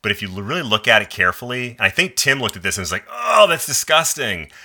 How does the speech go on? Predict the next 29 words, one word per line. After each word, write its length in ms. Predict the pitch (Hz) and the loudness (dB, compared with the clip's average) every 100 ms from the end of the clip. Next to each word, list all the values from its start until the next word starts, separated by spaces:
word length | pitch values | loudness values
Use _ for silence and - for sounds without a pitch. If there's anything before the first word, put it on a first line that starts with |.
| - - _ | -20 -20 _
She's 260 | - 143 127 | -4 -2 -2
standing 580 | - - 131 143 143 127 | -2 0 2 2 0 0
on 140 | 110 | -2
top 280 | 113 113 110 | 2 2 2
of 60 | 104 | -2
this, 180 | 101 | -2
like, 300 | 107 85 87 | 0 -2 -2
box 420 | 95 92 98 - 127 | 0 2 2 0 -4
where 60 | |
there's 140 | 107 104 | -6 -4
all 180 | 110 | -2
these 220 | 113 110 98 | 0 -2 -6
little 260 | 110 113 | -8 -8
baby 560 | 90 101 95 101 107 104 | -4 -2 -2 -2 -4 -4
aliens 400 | 104 107 104 104 | -2 -4 -4 -6
crawling 560 | - - 95 98 101 | -6 -2 0 0 -2
out 220 | 87 92 90 | -2 -2 0
of 80 | |
the 40 | 87 | -2
box, 520 | - 85 92 - - - 107 | -2 0 0 0 -6 -8 -8
and 100 | 101 | -6
she's 140 | 92 | -8
holding 480 | - 107 107 113 101 | -4 -4 -2 -4 -2
one 160 | 98 | -2
of 80 | 104 | 0
them 100 | 104 | -2
in 80 | 95 | 0
her 140 | 85 | 0
hand. 640 | 80 85 85 85 90 101 | -2 -4 0 2 2 -2